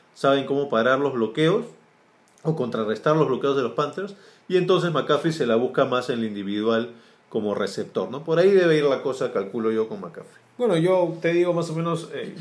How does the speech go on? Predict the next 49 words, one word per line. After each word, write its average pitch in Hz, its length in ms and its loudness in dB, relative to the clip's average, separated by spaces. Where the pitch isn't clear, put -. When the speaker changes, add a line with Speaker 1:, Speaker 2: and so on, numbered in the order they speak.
Speaker 2:
no 165 120 0
es 185 140 0
de 160 100 -2
que 127 280 -4
haya 139 180 0
tenido 135 180 -6
una 123 120 -8
mala 156 240 2
temporada 151 320 -2
McCaffrey, 160 400 0
lo 123 100 0
odio, 147 300 0
no, 139 200 -2
es 117 120 -10
un 131 80 -14
tema 147 240 -4
de 131 80 -4
que 117 100 -8
para 127 320 -2
mí 170 220 -2
sí - 140 -4
eran 160 180 0
candidatos 131 460 -6
a - 20 -14
M 120 140 -10
V - 60 -8
P, 139 300 -8
y - 80 -10
creo 160 180 2
que 156 80 -2
hasta 135 180 -6
ahora 139 320 -2
Michael 156 340 -4
Thomas 147 280 -8
es 131 120 -8
más 143 180 -6
candidato 135 420 -8
a - 40 -10
M 123 120 -10
V 117 80 -14
P 135 160 -6
que - 100 -10
cualquier 127 360 -6
corredor 110 400 -4
hoy 131 220 -4
en 110 120 -8
día. 160 160 -18
Speaker 1:
Puede 139 140 -6
ser. 101 120 -8